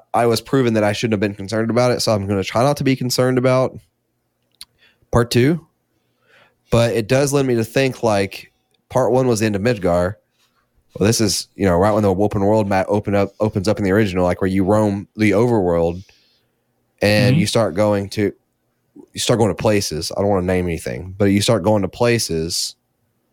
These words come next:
Speaker 1: <laughs> So I don't know. I, I'm curious. I'm not concerned, but curious as to what they're gonna do. That's a good word. I'm excited.
Speaker 2: Yeah,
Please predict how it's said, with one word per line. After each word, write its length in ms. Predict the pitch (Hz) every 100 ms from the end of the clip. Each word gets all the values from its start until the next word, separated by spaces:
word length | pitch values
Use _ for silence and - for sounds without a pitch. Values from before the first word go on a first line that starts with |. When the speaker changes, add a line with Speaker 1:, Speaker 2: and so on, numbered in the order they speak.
| _ _ -
Speaker 1:
<laughs> 60 | - - - - _ _ _ _ _ - - - - - -
So 1600 | 101 101 98 98 98 98 98 95 95 92 92 92 90 92 95 - _ _ _ _ _ _ _ _ -
I 120 | 110 131
don't 100 | 135
know. 100 | 110
I, 320 | 110 107 127
I'm 220 | 131 123
curious. 680 | - - 147 131 104 90 87
I'm 80 | 113
not 140 | 123
concerned, 360 | 104 98 113 90
but 120 | 87
curious 440 | - 117 110 101
as 100 | 101
to 100 | -
what 160 | 95 92
they're 120 | 92
gonna 220 | 90 87
do. 220 | 80 78 - _ _ _ _ _ _ _ _ _ _
That's 140 | 101 110
a 40 |
good 120 | 98
word. 240 | 85 80 - _ _ _ _ _ _ _ _ _ _ -
I'm 120 | 113
excited. 340 | 127 131 107
Speaker 2:
Yeah, 120 | 107